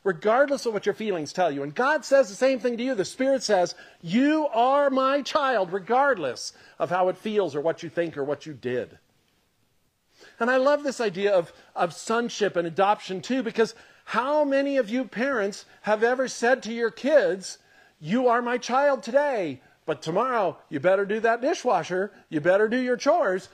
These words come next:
you gotta earn that wage to continue to be my child today"? Look, I have standards for my kids. I have things I want them to do.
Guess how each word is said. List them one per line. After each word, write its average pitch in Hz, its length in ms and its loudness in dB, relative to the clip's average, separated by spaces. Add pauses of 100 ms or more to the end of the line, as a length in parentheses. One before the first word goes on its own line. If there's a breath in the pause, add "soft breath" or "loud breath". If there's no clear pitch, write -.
(140 soft breath)
you 170 100 -10
gotta 190 280 2
earn 262 280 0
that 220 200 0
wage 214 420 4
to 170 60 -12
continue 190 480 -2
to 160 120 -6
be 185 100 0
my 165 180 -2
child 160 440 0
today"? 175 420 -2 (3000)
Look, 208 120 -2
I 214 80 4
have 269 120 2
standards 131 520 -6
for 117 80 -14
my 123 100 -10
kids. 151 460 -4
I 190 100 0
have 170 160 -6
things 143 300 -6
I 131 80 -2
want 123 200 -10
them 120 160 -10
to 117 120 -10
do. 113 260 -8